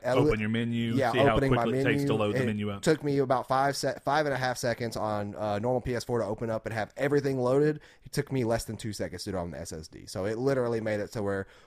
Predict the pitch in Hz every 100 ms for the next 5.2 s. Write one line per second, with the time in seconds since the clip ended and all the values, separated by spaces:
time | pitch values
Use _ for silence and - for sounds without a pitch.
0 | _ - 139 127 117 - - 131 120 104
1 | - 113 127 127 117 120 117 113 104 110
2 | 120 113 92 113 131 113 92 98 - 98
3 | 92 104 110 95 - 101 - 101 85 90
4 | 90 - 73 50 - 98 107 104 101 117
5 | 101 95